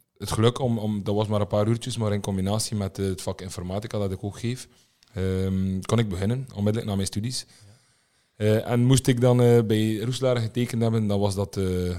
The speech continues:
Speaker 1: foetsie. Dan was ik, eh, dus nog niet vast benoemd en, eh, was die, eh, waren die uren weg en moest ik, eh, opnieuw, opnieuw beginnen.
Speaker 2: Ja.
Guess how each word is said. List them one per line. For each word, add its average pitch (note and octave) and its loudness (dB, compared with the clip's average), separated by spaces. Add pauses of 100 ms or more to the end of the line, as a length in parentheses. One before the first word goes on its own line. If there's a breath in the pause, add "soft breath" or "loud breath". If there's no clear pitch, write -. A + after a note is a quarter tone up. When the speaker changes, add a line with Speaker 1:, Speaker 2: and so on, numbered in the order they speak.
(160)
Speaker 1:
foetsie. F#2 -10 (140)
Dan F#2+ -10
was F#2 -4
ik, F#2 -6
eh, F#2 -6
dus F2 -10
nog F2+ -8
niet F#2 -6
vast F#2 -6
benoemd G2 -6
en, G2 -2
eh, F#2+ -2
was F#2 -4
die, F2+ -4
eh, F2+ -4 (640 loud breath)
waren A2 2
die G#2 4
uren A#2 6
weg A2+ 0
en F#2 -8
moest F#2+ -6
ik, G2 -8
eh, F#2+ -4
opnieuw, G2 -4
opnieuw G2 -4
beginnen. G#2 -4
Speaker 2:
Ja. F#2+ -20